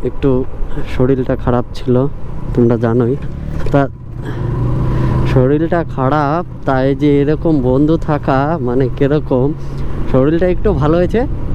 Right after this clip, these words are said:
হঠাৎ সকালবেলা ফোন করে বলছে, "চলো ওয়াটার পার্কে, মালদা ওয়াটার পার্কে।" না, আমি বলছি, "যাব না।" "কেন যাবা না?" জোর করে, জোর জবরদস্তি, তা জোর জবরদস্তি।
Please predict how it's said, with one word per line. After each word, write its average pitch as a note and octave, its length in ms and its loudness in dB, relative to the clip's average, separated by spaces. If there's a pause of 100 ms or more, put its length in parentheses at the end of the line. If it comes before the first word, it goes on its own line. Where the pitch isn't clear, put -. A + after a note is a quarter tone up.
(400)
হঠাৎ G3+ 380 0
সকালবেলা E3 520 0
ফোন C#3+ 240 0
করে D3 180 0
বলছে, D3+ 300 2 (360)
"চলো C#3+ 240 2
ওয়াটার B2 260 0 (100)
পার্কে, A2+ 360 2 (720)
মালদা B2 320 2
ওয়াটার A#2 240 0 (100)
পার্কে।" G2+ 360 0 (920)
না, C#4 400 2 (1080)
আমি F3 220 2
বলছি, E3+ 340 2
"যাব D3 280 0
না।" A2+ 180 0 (600)
"কেন D#3+ 360 2
যাবা B2+ 300 0
না?" A#2+ 120 0
জোর G3+ 460 2
করে, F#3+ 340 2
জোর F3+ 260 2
জবরদস্তি, E3+ 520 0
তা A3+ 340 2
জোর A3+ 280 0
জবরদস্তি। G3 500 0